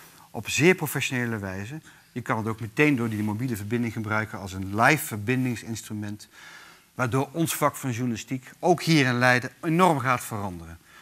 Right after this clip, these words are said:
Al die mensen hebben nu al dit soort apparaatjes bij. En, eh, straks kunnen ze ook met die apparaatjes rechtstreeks nieuws maken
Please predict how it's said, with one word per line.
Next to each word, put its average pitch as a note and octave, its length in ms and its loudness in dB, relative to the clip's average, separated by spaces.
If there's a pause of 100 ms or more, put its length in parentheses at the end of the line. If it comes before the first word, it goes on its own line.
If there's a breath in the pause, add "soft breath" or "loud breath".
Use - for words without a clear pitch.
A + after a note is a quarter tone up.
(260 loud breath)
Al F#3 200 4
die E3 80 6
mensen E3 300 6
hebben B2+ 220 2
nu E3+ 180 4
al B2+ 340 2
dit B2 140 -6
soort - 120 -8
apparaatjes A2+ 640 -2
bij. A#2 440 2 (1040 soft breath)
En, A2 240 -6
eh, A#2 200 -8
straks - 400 0
kunnen B2 240 -2
ze A2+ 120 -4
ook A#2+ 300 -6
met A#2+ 140 -6
die - 120 -8
apparaatjes A2+ 580 -6
rechtstreeks C3+ 560 0
nieuws C3+ 400 2
maken A#2 480 -4